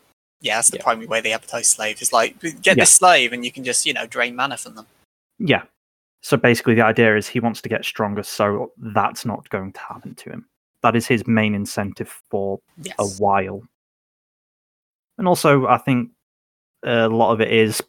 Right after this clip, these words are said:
Speaker 3: part of his nature as a pro gamer of
Speaker 2: Of
Speaker 3: wanting
Speaker 2: course.
Speaker 3: to see the numbers go up.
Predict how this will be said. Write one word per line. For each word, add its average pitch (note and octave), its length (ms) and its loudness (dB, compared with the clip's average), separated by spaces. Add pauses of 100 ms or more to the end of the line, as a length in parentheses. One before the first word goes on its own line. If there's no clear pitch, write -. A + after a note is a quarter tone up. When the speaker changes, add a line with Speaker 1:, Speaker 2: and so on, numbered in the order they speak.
(180)
Speaker 3:
part A2 360 2
of G#2+ 240 -6 (920)
his B2+ 420 0
nature A#2+ 500 2
as A2 240 -2
a A2 220 2 (200)
pro C#3+ 400 4
gamer A#2 440 2 (600)
of A2+ 120 0
Speaker 2:
Of B2 60 -4
Speaker 3:
wanting A2+ 220 -2
Speaker 2:
course. G2+ 120 -6
Speaker 3:
to - 40 -12
see A2 440 -4
the A#2 80 0
numbers A2 320 0
go G#2 280 0
up. - 200 -14